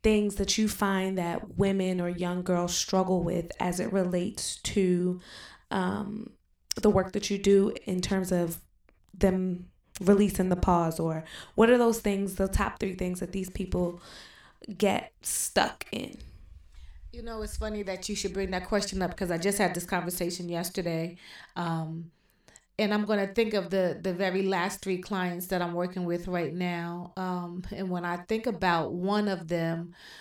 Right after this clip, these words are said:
Speaker 2: who, when I first met her, her esteem was so low. And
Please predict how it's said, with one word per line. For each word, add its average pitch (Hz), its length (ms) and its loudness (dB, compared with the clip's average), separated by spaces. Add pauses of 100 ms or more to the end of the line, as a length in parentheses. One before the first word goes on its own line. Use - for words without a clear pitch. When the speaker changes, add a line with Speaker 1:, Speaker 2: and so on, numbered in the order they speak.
(180)
Speaker 2:
who, 196 520 2
when 185 200 0
I 175 80 0
first 202 380 -2
met 175 220 0
her, 170 580 -2 (480)
her 208 600 2
esteem 196 840 0
was 175 500 -2
so 185 360 -6
low. 165 480 -4 (560)
And 175 560 -4